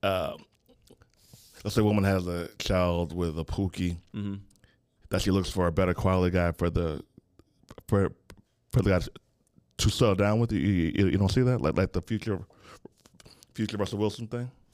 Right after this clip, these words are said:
Speaker 2: Well, first of all, Russell Wilson seen Ciara and wanted to get with her. All right.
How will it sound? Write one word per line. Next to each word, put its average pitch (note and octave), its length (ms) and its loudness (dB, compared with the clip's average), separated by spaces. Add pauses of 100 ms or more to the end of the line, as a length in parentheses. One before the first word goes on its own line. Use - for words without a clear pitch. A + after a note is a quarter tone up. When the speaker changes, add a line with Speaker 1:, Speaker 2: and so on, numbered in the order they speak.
(340)
Speaker 2:
Well, F3+ 540 0 (840)
first E3+ 220 0
of D3+ 40 0
all, B2 140 2
Russell C3+ 300 2
Wilson G2+ 500 -2 (720)
seen A#2 680 -4
Ciara G2 600 -4 (600)
and G2+ 120 -8
wanted G2 160 -8
to E2+ 60 -14
get F#2 160 -10
with E2 100 -12
her. D#2 140 -12 (1000)
All F#2 60 -2
right. F#2+ 280 0